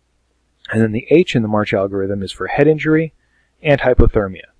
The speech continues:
So if your patient is confused and they have a weapon, you want to take that weapon away from them. In general, you're gonna be dealing with high-speed military members, high-speed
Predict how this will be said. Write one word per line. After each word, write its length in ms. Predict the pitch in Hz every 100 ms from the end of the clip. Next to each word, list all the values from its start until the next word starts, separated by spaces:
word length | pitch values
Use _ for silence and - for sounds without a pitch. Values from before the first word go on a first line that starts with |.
| _ _ _
So 100 | -
if 100 | 151
your 80 | 156
patient 360 | 196 214 185
is 100 | 143
confused 640 | - 123 - 120 98 101 -
and 120 | 127
they 80 | 117
have 160 | 107 104
a 60 |
weapon, 400 | 101 95 - 87
you 120 | 92 127
want 180 | 151
to 40 | -
take 180 | 127 -
that 180 | 107
weapon 260 | 101 92 92
away 180 | 87 85
from 220 | - 76
them. 100 | _ _ _ _ _ _
In 220 | 143 135
general, 400 | 117 120 143 151
you're 120 | 131
gonna 200 | 113 113
be 120 | 104
dealing 460 | 104 113 110 113 107
with 360 | 104 98 - _ _ _ _ _
high-speed 920 | - 123 123 117 - - 120 113 110 110 _ _ _
military 580 | 117 113 120 120 127 113
members, 440 | 117 110 110 110
high-speed 580 | 113 107 - 117 110 104